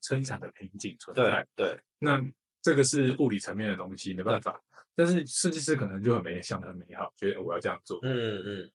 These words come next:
Speaker 1: 那当这样子的时候，这中间的沟通就很麻烦。
Speaker 2: 是，是。
Speaker 1: 那当，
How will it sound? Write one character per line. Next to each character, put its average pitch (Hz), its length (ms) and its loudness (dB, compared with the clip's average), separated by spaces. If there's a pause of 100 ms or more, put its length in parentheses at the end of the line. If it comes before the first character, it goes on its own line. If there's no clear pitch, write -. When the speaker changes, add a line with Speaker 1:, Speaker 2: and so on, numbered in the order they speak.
Speaker 1:
那 160 280 0 (120)
当 156 160 -2
这 185 80 2
样 151 140 4
子 127 80 0
的 110 100 4
时 110 120 -2
候， 123 340 6 (500)
这 170 160 2
中 135 180 4
间 135 100 6
的 - 80 0
沟 104 140 2
通 101 140 2
就 101 120 4
很 98 140 -4
麻 - 160 -10
烦。 - 240 -14
Speaker 2:
是， - 340 0 (120)
是。 - 100 -6
Speaker 1:
那 185 220 6
当， 170 260 4